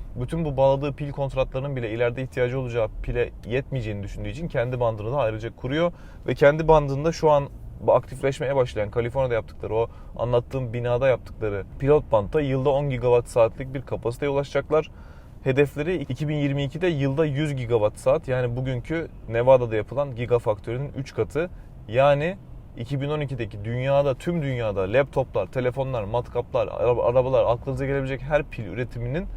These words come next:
tüm dünyadaki üretiminin üç katını iki bin yirmi ikide Tesla sadece kendi bandında yapacak. Bu pil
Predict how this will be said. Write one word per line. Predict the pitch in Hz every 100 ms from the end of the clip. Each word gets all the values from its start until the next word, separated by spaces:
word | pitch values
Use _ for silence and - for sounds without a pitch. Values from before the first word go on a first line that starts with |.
| - - -
tüm | 180 190
dünyadaki | 156 147 139 139 -
üretiminin | 135 123 117 147 185 - - -
üç | 175 -
katını | 147 131 139 220 135
iki | - 147
bin |
yirmi | 156 151
ikide | 151 185
Tesla | 170 170 160 185
sadece | 165 160 175
kendi | - 143 151
bandında | 139 123 107 107
yapacak. | 110 156 180 131
Bu | 143
pil | - 165